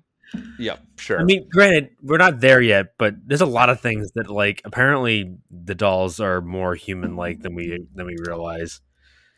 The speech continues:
Speaker 1: <sighs>
Speaker 2: It's
Speaker 1: God,
Speaker 2: really
Speaker 1: I mean,
Speaker 2: weird. <laughs>
Speaker 1: yep. Yep.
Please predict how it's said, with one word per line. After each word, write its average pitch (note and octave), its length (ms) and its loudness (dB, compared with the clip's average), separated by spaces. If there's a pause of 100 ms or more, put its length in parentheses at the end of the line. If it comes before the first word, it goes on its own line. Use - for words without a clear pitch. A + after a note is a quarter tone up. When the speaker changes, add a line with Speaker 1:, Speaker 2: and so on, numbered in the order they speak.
(120)
Speaker 1:
<sighs> - 80 -16 (600)
Speaker 2:
It's A2 140 -6
Speaker 1:
God, C3+ 80 -4
Speaker 2:
really C3 240 4
Speaker 1:
I - 40 -6
mean, F2+ 80 -8
Speaker 2:
weird. F2+ 320 -4 (220)
<laughs> - 200 -6
Speaker 1:
yep. G#2+ 200 -10 (880)
Yep. G2 220 -4